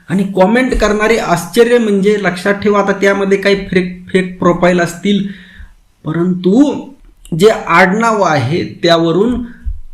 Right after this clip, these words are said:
अभिजन वर्ग तर आहेच, परंतु बहुजन वर्ग सुद्धा आहे. म्हणजे बहुजनांना सुद्धा मनुस्मृती प्रिय असावी याचं आश्चर्य वाटत आहे.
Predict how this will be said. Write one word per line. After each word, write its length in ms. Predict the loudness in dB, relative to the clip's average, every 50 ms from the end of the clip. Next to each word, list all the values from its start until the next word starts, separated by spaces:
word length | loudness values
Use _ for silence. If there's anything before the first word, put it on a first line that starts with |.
| -18 -14 -8 -2
अभिजन 540 | 2 2 4 6 4 4 4 2 0 2 2
वर्ग 380 | 2 2 2 2 0 0 0
तर 60 | 2 2
आहेच, 500 | 2 2 2 2 0 0 0 -2 -6 -8 -10 -14 -18 -20 -20 -20 -20 -20 -20 _ _ -10 -6
परंतु 400 | -4 -2 -2 0 0 0 2 2
बहुजन 460 | 0 0 0 0 0 2 2 0 2
वर्ग 320 | 2 0 0 0 -2 -4
सुद्धा 300 | -4 -6 -8 -8 -4 -4
आहे. 480 | -2 -2 -2 -4 -4 -6 -6 -8 -8 -10 -16 -20 -20 -20 -20 -20 -12 _ -2
म्हणजे 460 | 0 2 4 6 6 6 6 4 2 -2 -10 -14 -14 -16 -16 -14 -12 -10
बहुजनांना 880 | -4 0 0 2 2 2 2 2 2 2 2 2 0 -2 0 0 0
सुद्धा 280 | 0 0 0 0 0 0
मनुस्मृती 680 | 0 0 0 0 0 -2 -2 -2 -2 0 0 -2 -2 -6
प्रिय 380 | -6 -6 -6 -4 -2 0 0
असावी 580 | 0 -2 -4 -4 -6 -4 -2 -2 -2 0 0 -2
याचं 340 | -2 -4 -6 -10 -10 -10 -8
आश्चर्य 480 | -10 -10 -10 -8 -4 -2 -2 0 0 -2
वाटत 420 | -2 -2 -4 -6 -8 -10 -10 -8
आहे. 520 | -8 -4 2 2 2 2 2 0 -8 -16